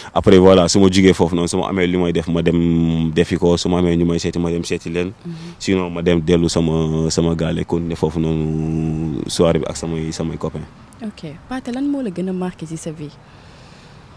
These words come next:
Speaker 1: <laughs> Man,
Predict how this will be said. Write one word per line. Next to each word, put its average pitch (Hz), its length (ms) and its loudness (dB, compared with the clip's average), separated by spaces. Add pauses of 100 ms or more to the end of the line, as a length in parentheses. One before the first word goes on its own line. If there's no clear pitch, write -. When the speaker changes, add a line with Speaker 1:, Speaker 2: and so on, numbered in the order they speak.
(1080)
Speaker 1:
<laughs> - 1800 -2 (2000)
Man, 101 680 2